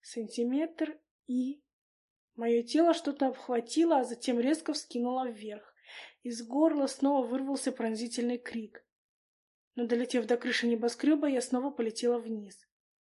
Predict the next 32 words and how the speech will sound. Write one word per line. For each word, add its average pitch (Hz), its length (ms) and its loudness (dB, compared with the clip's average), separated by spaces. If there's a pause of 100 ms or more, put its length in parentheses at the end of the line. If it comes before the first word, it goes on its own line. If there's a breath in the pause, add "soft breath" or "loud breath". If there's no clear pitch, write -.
(340)
Продолжая 254 560 2
кричать, 269 540 2
я 247 60 2
раскинула 254 640 2
руки 262 220 -2
в - 60 -8
стороны 294 520 2
и 254 40 -8
коснулась 294 520 -4
какой-то - 440 -4
верёвки, 254 540 2
крепко 277 440 -4
ухватила 254 600 -4
её 240 280 -2
и 302 80 0
стала 285 340 0
озираться 240 420 -2
по 254 100 -6
сторонам. 240 600 -4 (480 soft breath)
«Что - 320 2
это? - 320 0 (380)
Тарзанка?» 254 640 -2 (1600 soft breath)
И 233 100 -10
когда 254 360 4
это, 349 180 4
интересно, 302 520 4
Джек 302 300 0
успел 302 320 2
прикрепить 294 540 0
меня 294 200 4
к - 120 -12
ней? 233 300 -6